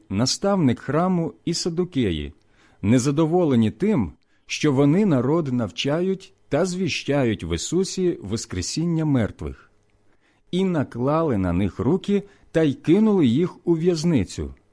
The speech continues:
аж до ранку, бо вже був вечір.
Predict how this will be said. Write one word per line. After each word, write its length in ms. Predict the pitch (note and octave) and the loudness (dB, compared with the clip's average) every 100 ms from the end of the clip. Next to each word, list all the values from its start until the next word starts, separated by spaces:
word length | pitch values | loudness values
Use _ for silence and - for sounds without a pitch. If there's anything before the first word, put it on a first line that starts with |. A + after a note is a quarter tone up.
| _ | _
аж 220 | B2+ D#3 | -2 0
до 160 | C#3 E3+ | 0 0
ранку, 480 | A2 D#2+ - C#2 B1+ _ _ _ - | 0 -2 -6 -10 -12 _ _ _ -14
бо 300 | D#2+ G#2 F#3 | -4 -2 -2
вже 360 | A#2 F2+ C3+ | -2 -2 -2
був 420 | A#2+ D#2+ A#2 A2 - E2+ | -4 -4 -6 -6 -12 -10
вечір. 560 | D2+ D2+ - D#2 - | -6 -6 -6 -10 -12